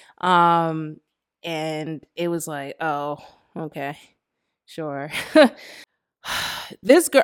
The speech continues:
I was mad. I was so mad 'cause I'm like, "Yo," for someone who was talented and I was supporting her, I was boosting her, I was, like, literally, like, promoting her shit on my platform like it was nothing. And then when I heard about the tweets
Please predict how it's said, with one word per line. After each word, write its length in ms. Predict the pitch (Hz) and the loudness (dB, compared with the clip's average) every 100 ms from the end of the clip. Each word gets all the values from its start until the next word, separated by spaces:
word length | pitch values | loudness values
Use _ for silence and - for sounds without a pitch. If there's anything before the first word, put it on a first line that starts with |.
| - | 10
I 100 | 262 | 10
was 220 | 311 202 | 10 4
mad. 580 | 185 214 277 185 156 - - | 4 6 6 6 2 -2 6
I 80 | 233 | 10
was 180 | 262 - | 10 10
so 260 | 294 320 320 | 10 10 10
mad 280 | 294 262 | 8 8
'cause 100 | 262 | 6
I'm 120 | 254 262 | 4 6
like, 340 | 233 208 208 | 8 6 2
"Yo," 560 | 233 262 214 170 160 - _ | 2 6 6 4 2 -4 _
for 100 | 233 | 0
someone 400 | 226 285 339 302 | 2 2 4 2
who 140 | 247 | 2
was 200 | 208 185 | 2 2
talented 920 | - 214 208 214 208 226 208 202 202 - 185 | 2 6 6 4 0 -2 0 0 -2 -6 -6
and 140 | 180 | -2
I 80 | 165 | 0
was 180 | 165 165 | -2 -4
supporting 460 | 160 214 208 208 | -6 0 0 0
her, 260 | 214 196 196 | 2 4 4
I 60 | |
was 180 | 175 160 | 2 0
boosting 480 | - 196 233 - 240 | -2 0 0 2 2
her, 440 | 240 240 240 285 294 _ _ _ - | 4 2 2 0 -4 _ _ _ -2
I 60 | 180 | 2
was, 220 | 170 165 | 2 0
like, 260 | 170 165 | -2 -2
literally, 400 | 175 202 190 180 | 0 2 2 2
like, 240 | 170 156 156 | 0 0 0
promoting 380 | 175 175 180 185 | 0 2 2 2
her 120 | 180 | -2
shit 160 | 185 | -2
on 80 | 170 | -2
my 100 | 151 | -2
platform 880 | 156 196 185 - 185 175 175 170 180 - _ _ | -2 2 2 0 -2 0 0 0 -2 -8 _ _
like 160 | 170 170 | -8 -4
it 20 | |
was 240 | 160 156 160 | -4 -4 -6
nothing. 800 | 165 175 - 147 139 127 - 190 _ _ _ _ _ | -4 -4 -4 -6 -4 -6 -10 -14 _ _ _ _ _
And 220 | 202 202 | 0 4
then 120 | 202 196 | 4 6
when 100 | 196 | 6
I 180 | 262 320 | 6 6
heard 220 | 320 320 | 4 4
about 600 | 320 294 302 285 - _ | 4 8 8 6 2 _
the 100 | 208 | -4
tweets 640 | - 302 349 392 - - | -2 0 2 2 -2 -10